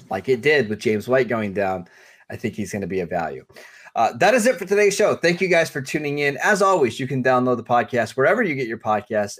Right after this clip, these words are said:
Apple, Spotify, uh, Google Podcasts. You can follow the show at Locked On Dynasty.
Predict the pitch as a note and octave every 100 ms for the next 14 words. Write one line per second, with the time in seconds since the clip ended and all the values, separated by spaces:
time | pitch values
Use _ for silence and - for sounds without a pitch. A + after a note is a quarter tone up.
0 | A2 A2+ B2 A2+ A2 - A2 G#2+ - G#2
1 | G#2 G2 _ _ - D#2+ F2 F2+ - B2
2 | A2+ A2+ G#2+ - G#2+ G2+ - - _ _
3 | _ - - C3+ C#3+ C3 - B2+ B2+ C3
4 | C3+ C3 - G#2+ C#3 E3+ F3+ F3 D#3+ D3